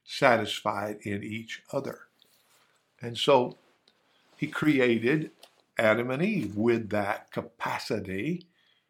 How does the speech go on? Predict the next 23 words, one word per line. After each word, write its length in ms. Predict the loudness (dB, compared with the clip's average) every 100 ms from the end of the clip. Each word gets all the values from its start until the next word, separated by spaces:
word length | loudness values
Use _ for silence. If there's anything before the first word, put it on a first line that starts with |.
| _ _ _
to 240 | -4 -2
delight, 840 | -2 0 2 2 -2 -6 -14 _ -20 _ _ _ _ _ _ -8
to 100 | -2
delight 500 | 0 2 2 -2 -4
in 160 | -6 -6
each 260 | -8 -6
other, 380 | -8 -6 -8 -10 _ -6
to 100 | -4
delight 580 | -2 -4 -4 -6 -8 -12
in 240 | -10 -10
him, 520 | -6 -2 -2 -2 -4 -6 _ _ _
to 120 | -2
delight 560 | 0 0 0 -2 -6 -10 -12
in 380 | -10 -8 -10 -16 _ _ _
his 220 | -8 -6
creation, 880 | -6 -4 -4 0 0 -2 -6 -6 -8 -14 _ _ _ _
and 200 | -2 -2
to 100 | -2
delight 480 | 2 2 4 0 -4 -4
in 260 | -4 -2
developing 1080 | -4 -4 -8 4 4 4 -4 -6 -4 -4 -6 -8
that 300 | -8 -8 -10
creation. 640 | -10 -10 -10 -12 -16